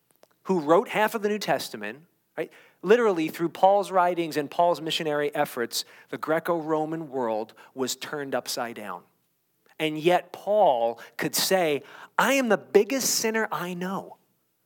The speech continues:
How was that possible? People were far less behaved than Paul was. It's because Paul knew his own heart.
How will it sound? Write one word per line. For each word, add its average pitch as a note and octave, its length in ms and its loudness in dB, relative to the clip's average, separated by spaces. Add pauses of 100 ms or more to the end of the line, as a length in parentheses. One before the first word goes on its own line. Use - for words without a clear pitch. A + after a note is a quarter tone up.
(180)
How E4 200 -4
was F4+ 160 4
that A#3 180 0
possible? D#3 640 -2 (1500)
People D4+ 280 2
were F#3+ 340 4
far B3 300 6
less G3 200 4
behaved D3 520 0
than B2+ 220 -2
Paul C3 360 -2
was. E2+ 400 -6 (520)
It's C4 100 2
because C4 240 0
Paul A#3+ 400 2
knew G3+ 160 0
his A3 120 0
own A#3 180 0
heart. C4+ 400 -4